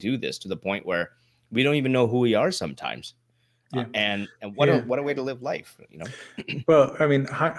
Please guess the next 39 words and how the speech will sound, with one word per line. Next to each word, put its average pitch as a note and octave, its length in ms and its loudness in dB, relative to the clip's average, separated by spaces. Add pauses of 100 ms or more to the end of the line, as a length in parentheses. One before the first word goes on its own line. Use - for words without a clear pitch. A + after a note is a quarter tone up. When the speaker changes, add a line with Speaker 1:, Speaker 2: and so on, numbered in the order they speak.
Speaker 2:
hindsight E3 480 2
being C3+ 360 2
twenty C3 340 0
twenty B2+ 440 2
as A2 80 -2
it A#2+ 120 0 (120)
is, A2 120 -4
we A#2 220 -2
can B2 200 0
nearly B2+ 220 2
always C#3 200 2
look B2 180 2 (120)
back B2 220 -4
and A2+ 240 -2
see C3 120 2 (140)
those, A2+ 200 0 (640)
those C#3 180 6 (440)
red C#3 120 4 (120)
flags, B2 380 -4
the A#2+ 80 -4 (100)
warning B2+ 240 0
Speaker 1:
Yeah. A#2+ 120 -12
Speaker 2:
signs A#2 360 -2 (260)
after B2 180 -6 (100)
the A2 60 -6 (100)
fact, - 260 -6 (160)
right? G2+ 160 -6 (120)
But, A#2 180 -4 (140)
uh, A2+ 80 0 (460)
why, C#3+ 280 2 (720)
why D#3 160 6 (120)
or C3+ 80 8 (140)
how C#3 180 4
do C3 140 0
we A#2 100 0 (140)
end A#2+ 200 -2
up - 80 -6 (100)
overriding B2 920 0
those G#2+ 340 -2